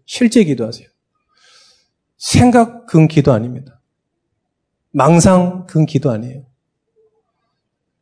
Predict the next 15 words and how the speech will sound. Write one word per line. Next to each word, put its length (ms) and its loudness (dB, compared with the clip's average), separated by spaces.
실제로 1040 2
하나님께 400 2
기도하는 420 -6
겁니다. 240 -20
그게 760 0
읊조릴 420 4
수도 240 4
있고, 400 4
고백할 460 6
수도 200 2
있고, 300 2
고함을 400 4
칠 160 0
수도 260 4
있고, 380 4